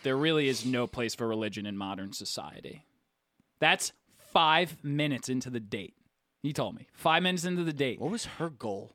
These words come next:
Speaker 1: And then he says, "That's fine that you believe that,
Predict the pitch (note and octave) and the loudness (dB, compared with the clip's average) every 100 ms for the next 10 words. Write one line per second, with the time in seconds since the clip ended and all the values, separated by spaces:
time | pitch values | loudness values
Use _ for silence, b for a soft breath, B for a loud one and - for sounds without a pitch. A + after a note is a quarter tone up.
0 | - G3 A3+ A#3+ - - C#4+ F4 - B3 | 2 4 6 4 2 4 4 4 6 8
1 | A3 F#3 - B B B B B - A#3 | 8 6 -4 B B B B B 2 4
2 | D#4+ - - F#3 G#3 G#3 G3 C3+ G3 D#3+ | 4 -2 2 6 6 6 2 2 0 2
3 | B2+ A#2+ G3 D3+ A2+ G2 | 0 0 -2 -4 -6 -6